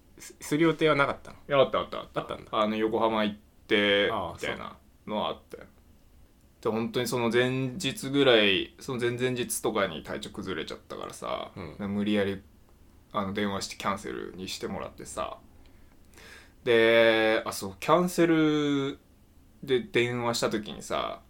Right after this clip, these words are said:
Speaker 2: まあ、二日前とかだったからさ、
Speaker 1: うん。
Speaker 2: もうキャンセル料取られるだろうなって思って。
Speaker 1: うん。
Speaker 2: でも、まあ、しょうがない、ぶっちゃけ。しょうがないから、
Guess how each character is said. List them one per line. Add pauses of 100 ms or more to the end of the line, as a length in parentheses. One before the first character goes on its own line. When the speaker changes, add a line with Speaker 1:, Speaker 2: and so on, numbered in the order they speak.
(200)
Speaker 2:
ま
あ、
二
日
前
と
か
だ
っ (320)
た
か
ら
さ、 (120)
Speaker 1:
う
ん。
Speaker 2:
も
う
キ
ャ
ン
セ
ル
料
取
ら
れ
る
だ
ろ
う
な
っ
て
思
っ
て。 (100)
Speaker 1:
う
ん。 (100)
Speaker 2:
で
も、
ま
あ、
し
ょ
う
が
な
い、
ぶ
っ
ち
ゃ
け。 (300)
し
ょ
う
が
な
い
か
ら、